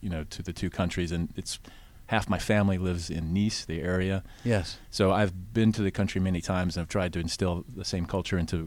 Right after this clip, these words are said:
Speaker 1: with my, with my children, with my two girls. But we, um,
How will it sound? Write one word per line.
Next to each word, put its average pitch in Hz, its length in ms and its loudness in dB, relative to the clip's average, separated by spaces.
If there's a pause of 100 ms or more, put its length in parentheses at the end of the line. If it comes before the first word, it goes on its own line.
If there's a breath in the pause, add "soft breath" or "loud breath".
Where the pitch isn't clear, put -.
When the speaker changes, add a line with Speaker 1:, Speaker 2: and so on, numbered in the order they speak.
Speaker 1:
with 82 140 -10
my, 82 180 -2 (100)
with 87 160 -8
my 82 120 -2
children, 101 400 2
with - 100 -14
my 82 80 0
two - 160 -4
girls. 101 380 0 (680 soft breath)
But 95 200 -2
we, 110 280 6
um, 95 380 2